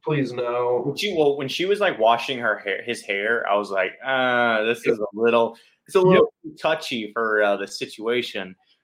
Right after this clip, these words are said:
Speaker 2: So,
Speaker 1: Mm-hmm. What did you
Speaker 2: um,
Speaker 1: think of Ben?
Speaker 2: Of who?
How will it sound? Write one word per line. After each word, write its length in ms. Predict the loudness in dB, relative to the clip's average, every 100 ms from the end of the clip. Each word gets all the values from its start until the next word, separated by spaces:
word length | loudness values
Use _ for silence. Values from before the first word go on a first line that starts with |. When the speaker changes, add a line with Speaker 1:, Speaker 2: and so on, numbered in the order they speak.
| _
Speaker 2:
So, 180 | -4 0
Speaker 1:
Mm-hmm. 480 | 2 2 2 0 -6 _ _ -20 -20 _ _ _
What 220 | 2 4
did 140 | 4
you 120 | 4 4
Speaker 2:
um, 60 |
Speaker 1:
think 160 | 4 2
of 160 | -2 -4
Ben? 360 | -4 -4 -4 -10 _ _ _ _ _ _ _ _ _ _ _ _ _
Speaker 2:
Of 160 | 0 2
who? 240 | 2 0